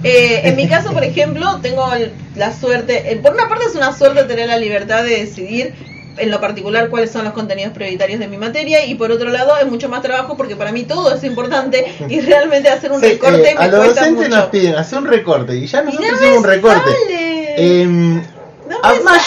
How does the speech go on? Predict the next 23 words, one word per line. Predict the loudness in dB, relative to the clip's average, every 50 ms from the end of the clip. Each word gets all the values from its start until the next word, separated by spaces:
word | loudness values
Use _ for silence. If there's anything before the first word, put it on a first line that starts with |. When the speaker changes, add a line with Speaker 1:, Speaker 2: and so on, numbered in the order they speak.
| -2 -2 0
Speaker 1:
sale. | 0 2 6 6 8 8 8 8 6 6 4 2 -2 -6
Speaker 2:
junio | -6 -4 -2 -2 -2
nos | -2 -2 -2
pidieron | -4 0 0 2 2 2 0
hacer | 0 0 0 -2 0 0
un | 0 0 2
nuevo | 2 4 4 4
recorte | 4 2 0 -2 -2 0 0 0 0 0 -2 -4 -4 -4 -6 -10 -18 -20 -20 -18 -10
de | -6 -4 -2 -2
Speaker 1:
Bueno, | 0 2 2 4
hay | 4 4
que | 4
Speaker 2:
temas | 4 4
y | 4
Speaker 1:
retomar | 2 2 2 4 4 4
Speaker 2:
armar | 6 6 6 6 6
el | 4
Speaker 1:
esto. | 4 2
Speaker 2:
temario. | 0 0 2 4 2 2 2 0 -2 -2 -2 -6 -12 -18 -18 -20 -20 -20 -12 -4
En | 0 2 2 4 4 4 4 2
agosto | 2 2 0 -2 -2 -4 -4 -4 -2 0
nos | 0 0 -2 -2
pidieron | -2 -2 0 2 4 4 4 4